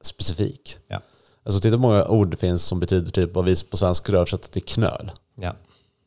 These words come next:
Speaker 1: På latin så är det ju liksom olika på storlekar och vilket ben de sitter på och allt sånt
Speaker 2: Ja.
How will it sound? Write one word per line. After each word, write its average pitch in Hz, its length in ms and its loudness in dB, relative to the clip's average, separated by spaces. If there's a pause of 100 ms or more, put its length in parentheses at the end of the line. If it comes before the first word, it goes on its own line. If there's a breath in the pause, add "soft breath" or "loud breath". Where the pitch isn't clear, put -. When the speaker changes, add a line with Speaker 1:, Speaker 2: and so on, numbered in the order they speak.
(380)
Speaker 1:
På 98 100 2
latin 98 380 2
så 90 120 0
är 87 60 4
det 90 60 2
ju 87 160 2
liksom 85 260 -2
olika 87 360 -2
på 87 220 -14 (120)
storlekar 92 520 -2
och 85 100 -2
vilket - 360 -12
ben 92 180 -2
de 82 100 -6
sitter - 260 -8
på - 120 -20
och 50 80 -12
allt - 120 -10
sånt 98 120 -6
Speaker 2:
Ja. - 160 -6